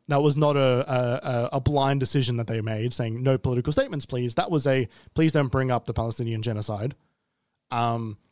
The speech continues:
uh, this is really bad that, that nothing has come out of this yet.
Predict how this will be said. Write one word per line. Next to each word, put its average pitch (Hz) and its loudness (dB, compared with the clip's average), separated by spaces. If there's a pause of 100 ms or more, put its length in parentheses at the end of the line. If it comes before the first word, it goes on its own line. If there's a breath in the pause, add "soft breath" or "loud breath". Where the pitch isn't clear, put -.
(1200)
uh, 120 2
this 151 2
is 123 0
really 110 -4
bad 104 -4
that, 107 -6 (140)
that 123 -6
nothing 117 -2
has 101 -6
come 117 -6
out 101 -8
of 95 -10
this 101 -14
yet. - -14